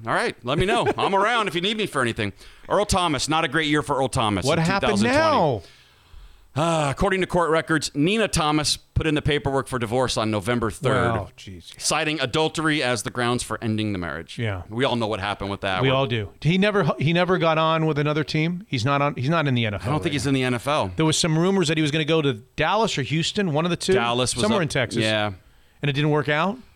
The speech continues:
Speaker 1: I don't know if he, they even brought him in. I, I mean, I, it looks like he's got enough in
Speaker 2: Yeah.
Speaker 1: his life, some turmoil. So
Speaker 2: Yeah. Well, I hope that whatever's going on in his world gets resolved.
Speaker 1: I do too, 'cause the, the,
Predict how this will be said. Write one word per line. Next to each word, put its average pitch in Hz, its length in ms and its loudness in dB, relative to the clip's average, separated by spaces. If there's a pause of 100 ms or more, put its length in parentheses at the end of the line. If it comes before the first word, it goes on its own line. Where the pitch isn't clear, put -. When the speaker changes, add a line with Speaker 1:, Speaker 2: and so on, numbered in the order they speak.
(200)
Speaker 1:
I 131 100 -4
don't 147 80 0
know 156 60 0
if 147 80 -2
he, 160 140 2
they 139 160 0
even 139 160 2
brought 127 220 2
him 120 120 2
in. 113 240 0
I, 127 100 -2
I - 60 -6
mean, 135 160 -2
I, 131 100 -2
it 135 180 -10
looks 147 200 -2
like 135 120 -2
he's 113 160 -6
got 104 300 -2
enough 113 200 0
in 120 40 0
Speaker 2:
Yeah. 107 60 -2
Speaker 1:
his 104 160 -2
life, 107 240 0
some 104 120 -6
turmoil. 104 600 0
So 95 240 -2
Speaker 2:
Yeah. 101 160 -4 (260)
Well, 139 120 0
I 147 100 0
hope 151 220 0
that 156 120 -2
whatever's 135 360 -2
going 127 200 0
on 120 200 0
in 110 80 -2
his 117 160 -4
world 113 380 -2 (640)
gets 135 220 -4
resolved. 101 400 -6
Speaker 1:
I 139 120 -2
do 156 100 2
too, 135 220 0
'cause 127 260 -4
the, 135 100 -4
the, 117 200 -6